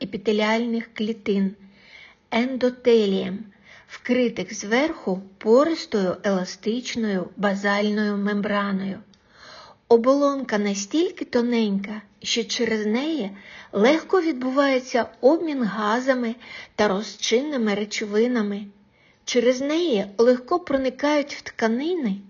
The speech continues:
навіть лейкоцити крові. Обмін речовин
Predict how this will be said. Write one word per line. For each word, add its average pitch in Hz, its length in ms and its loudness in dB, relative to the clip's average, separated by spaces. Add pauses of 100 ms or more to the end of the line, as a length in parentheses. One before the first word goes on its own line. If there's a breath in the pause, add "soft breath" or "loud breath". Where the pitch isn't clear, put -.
(200)
навіть 262 500 0
лейкоцити 247 800 -2
крові. 240 580 0 (1000 soft breath)
Обмін 233 420 6
речовин 220 600 -2